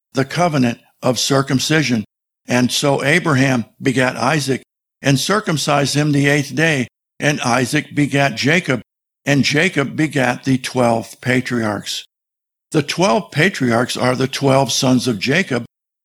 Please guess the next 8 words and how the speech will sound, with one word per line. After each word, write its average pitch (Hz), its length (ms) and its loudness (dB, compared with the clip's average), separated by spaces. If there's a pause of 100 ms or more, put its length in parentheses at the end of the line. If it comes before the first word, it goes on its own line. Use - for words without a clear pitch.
(120)
from 156 200 2
whom 180 280 2
arose 131 440 2
the 139 140 0
twelve 120 420 -2
tribes 113 440 -4
of 110 100 -2
Israel. 147 460 0